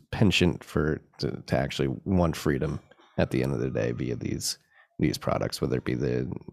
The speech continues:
funding of the open source Bitcoin hardware wallet, the open source DeFi platform they're looking to build, the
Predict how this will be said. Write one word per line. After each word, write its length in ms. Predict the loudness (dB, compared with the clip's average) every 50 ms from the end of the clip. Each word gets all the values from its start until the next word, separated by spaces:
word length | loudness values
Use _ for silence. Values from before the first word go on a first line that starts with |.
| _ _ -14
funding 420 | -2 0 0 0 2 0 -2 -2 -2
of 320 | -2 -2 -4 -6 -8 -14 -20 -18 -18 -16 -16 -14 -14 -14 -14 -16 -16 -16 -16 -16 -16 -16 -16 -16 -16 -18 -18 -20 -20 _ -20 -20 _ _ 8
the 400 | 10 10 12 12 10 10 8 8 8
open 240 | 6 6 6 4
source 560 | 4 4 2 2 2 4 4 4 4 4 0 -6 -8 -12 -14 -14 -4 -2
Bitcoin 260 | -2 -2 0 -2 0
hardware 380 | 4 6 6 8 8 8 8 10
wallet, 280 | 8 8 8 8 6
the 120 | 6 4 2
open 180 | 2 0 -2
source 300 | -4 0 -2 -2 -2 -2
DeFi 680 | 0 2 2 4 4 4 4 4 6 6 4 4 2 0 -2 -6 -10 -12 _ -12
platform 640 | 0 2 2 2 2 2 0 2 2 4 2 2 0 0
they're 140 | 0 0
looking 260 | 0 0 0 0 0 0
to 60 | 2
build, 380 | 2 2 2 4 2 0 0
the 300 | -2 -2 -2 -2 -2 -4